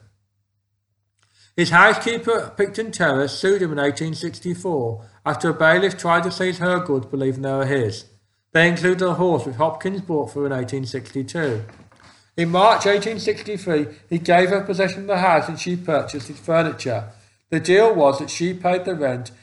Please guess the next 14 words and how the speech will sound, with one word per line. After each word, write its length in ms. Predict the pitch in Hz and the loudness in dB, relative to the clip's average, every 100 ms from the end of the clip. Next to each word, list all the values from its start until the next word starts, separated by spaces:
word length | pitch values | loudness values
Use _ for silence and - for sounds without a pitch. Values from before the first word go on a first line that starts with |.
| _ 135 | _ -4
and 160 | 135 | -2
he 100 | 156 | 0
used 380 | 175 170 190 180 | -2 -2 -4 -2
the 80 | 180 | -2
house 340 | 156 143 135 | 2 0 0
one 220 | 156 160 | -2 0
day 180 | 165 170 | 2 2
a 60 | 175 | 2
week 260 | 143 131 - | -2 -4 -6
for 140 | 147 | -6
payment 360 | 156 156 151 156 | 0 0 0 -6
of 120 | - | -4
fifteen 420 | 143 - 127 123 | -6 -4 -6 -6
shillings. 580 | 117 147 131 107 101 | -4 -2 -2 -4 -10